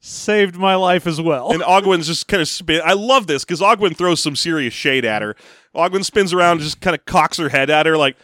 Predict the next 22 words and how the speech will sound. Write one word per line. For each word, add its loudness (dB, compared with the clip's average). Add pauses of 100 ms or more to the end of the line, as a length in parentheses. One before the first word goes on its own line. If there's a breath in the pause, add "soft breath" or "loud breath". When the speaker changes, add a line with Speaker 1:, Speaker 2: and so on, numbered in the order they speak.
(160 soft breath)
Speaker 2:
"Are -2
you 2
seriously 0
gonna 0
claim -2
that -6
every -2
new 0
guy 2
that 0
came -2
to -4
town -2
saved 0
your 2
life? 0
'Cause -6
I 0
can't -4
deal 0
with -2
this." -4